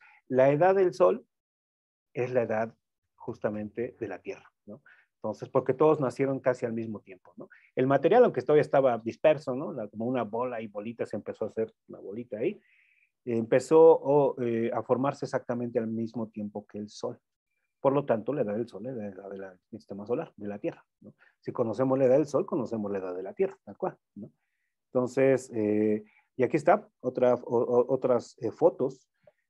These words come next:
eh, de que se han tomado de cuando tenemos formación de una estrella que se forma y forma el gas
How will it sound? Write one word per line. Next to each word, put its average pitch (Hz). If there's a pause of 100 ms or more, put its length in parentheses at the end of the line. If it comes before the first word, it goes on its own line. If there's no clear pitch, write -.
eh, 110
de 107
que 110
se 123
han 127
tomado 156 (300)
de 117
cuando 113
tenemos 135
formación 120
de 127
una 127
estrella 127
que -
se -
forma 135 (520)
y 147
forma 127
el 107
gas -